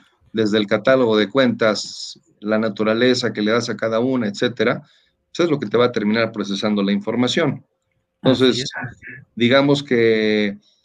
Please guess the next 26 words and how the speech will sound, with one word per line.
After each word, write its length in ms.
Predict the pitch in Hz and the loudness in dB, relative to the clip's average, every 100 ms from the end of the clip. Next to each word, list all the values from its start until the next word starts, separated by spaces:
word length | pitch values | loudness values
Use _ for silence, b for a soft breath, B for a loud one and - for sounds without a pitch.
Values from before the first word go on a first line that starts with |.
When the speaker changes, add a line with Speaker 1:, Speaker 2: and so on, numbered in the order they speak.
| _ _ _ _ | _ _ _ _
Speaker 1:
con, 440 | 113 117 120 117 | 0 2 2 0
con 200 | - 120 | -2 -2
lo 80 | 117 | 0
que 100 | 113 | 0
tiene 280 | 120 147 151 | 0 2 4
hoy 120 | 147 | 4
la 80 | 151 | 6
autoridad, 640 | 135 - 127 127 143 156 151 | 4 2 0 4 4 4 0
eh, 720 | 123 117 113 110 110 107 107 104 | -4 -2 -2 -2 -2 -4 -4 -6
tanto 300 | 107 107 107 | -4 -4 -2
en 80 | 107 | -2
el 120 | 104 | -2
C 100 | 139 | -2
F 180 | 139 139 | 0 2
D 160 | 131 | 2
I 400 | 135 143 143 143 - - _ _ | 4 4 4 0 -2 -14 _ _
de 640 | - 113 107 107 107 104 | -10 -4 -4 -2 -4 -2
nómina 460 | 107 151 143 127 127 | 0 2 2 2 0
como 180 | 107 101 | -2 -4
el 60 | |
C 140 | 101 127 | -2 -2
F 180 | 123 | 0
D 100 | 113 | 0
I 140 | 117 127 | 2 2
ahora 380 | 104 113 117 104 | 2 2 0 0
de 480 | 95 92 85 80 | -4 -10 -14 -18